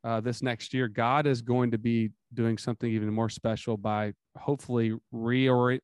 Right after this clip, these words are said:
reorienting people back to church. But more than that, for those that have been disconnected, to be fully engaged in the mission.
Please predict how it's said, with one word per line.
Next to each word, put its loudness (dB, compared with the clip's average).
reorienting 0
people -4
back -4
to -4
church. -2
But 0
more 0
than -4
that, -2
for 0
those 4
that 4
have -4
been 2
disconnected, -2
to -2
be 4
fully 2
engaged 0
in -2
the -2
mission. -4